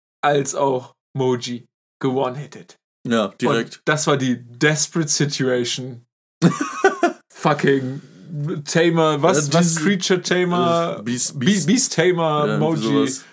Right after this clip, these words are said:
Speaker 1: versus Ru-, Ruffy.
Speaker 2: Das
Speaker 1: So
Speaker 2: Ding ist
Speaker 1: viel.
Speaker 2: die, die, ähm, wie nennt sie das? Die, die Desperate Situation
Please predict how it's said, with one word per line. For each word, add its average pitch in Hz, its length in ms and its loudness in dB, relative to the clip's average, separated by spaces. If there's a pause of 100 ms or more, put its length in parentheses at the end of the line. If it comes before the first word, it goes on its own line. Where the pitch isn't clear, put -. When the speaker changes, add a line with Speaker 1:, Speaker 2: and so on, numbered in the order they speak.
(440)
Speaker 1:
versus 123 380 0
Ru-, 113 240 -4 (100)
Ruffy. 117 400 -4 (340)
Speaker 2:
Das 113 200 -6
Speaker 1:
So 139 60 0
Speaker 2:
Ding 170 100 2
ist 117 180 0
Speaker 1:
viel. 147 220 0
Speaker 2:
die, - 0 -
die, 131 280 -2
ähm, 110 480 -2 (440)
wie 113 120 -6
nennt 113 140 -4
sie - 100 -12
das? 101 140 -4
Die, 120 160 -2
die 113 160 -2
Desperate 123 480 -4
Situation 117 720 -4